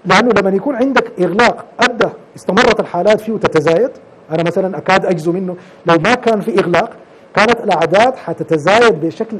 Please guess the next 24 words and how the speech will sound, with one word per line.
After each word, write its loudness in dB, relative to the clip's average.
أكبر. -4
فأنت 0
عملت 0
الإغلاق، 0
الأعداد 0
زادت، 0
لكن -6
ما -2
بالقدر 0
الضخم. -6
لكن -2
ال-، -6
لو 2
أنت -2
حاسة -4
داير 2
تمشي -2
لقدام، 0
عشان -8
كده 2
وصينا 2
بإنه -4
يتم 0
إغلاق 0